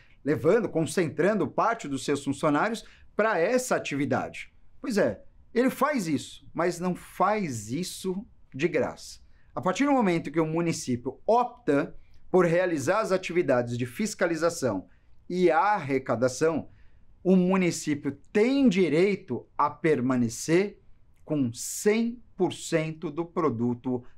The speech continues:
arrecadado. É isso mesmo que você ouviu.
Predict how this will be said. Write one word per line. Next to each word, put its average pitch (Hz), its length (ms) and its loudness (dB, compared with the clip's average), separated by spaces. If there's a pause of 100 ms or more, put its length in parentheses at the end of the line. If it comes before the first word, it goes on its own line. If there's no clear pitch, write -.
(140)
arrecadado. 135 1000 -2 (1000)
É 151 140 2
isso 185 400 -2
mesmo 135 580 0
que 139 160 -8
você 131 400 -4
ouviu. 120 480 -2